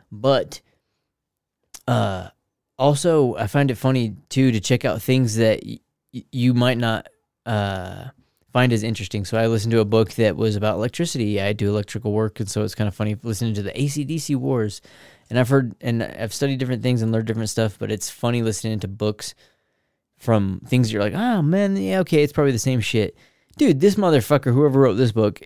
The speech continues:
is in completely left field. It's so funny. Like,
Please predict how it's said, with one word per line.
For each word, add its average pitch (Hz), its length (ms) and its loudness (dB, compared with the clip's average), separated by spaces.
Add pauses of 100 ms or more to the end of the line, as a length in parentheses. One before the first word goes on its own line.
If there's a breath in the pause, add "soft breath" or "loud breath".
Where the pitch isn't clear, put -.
is - 380 -10
in 127 380 -4
completely 131 520 6
left 120 260 4
field. 101 380 0
It's 113 140 -2
so 151 240 6
funny. 135 340 0
Like, 107 240 -4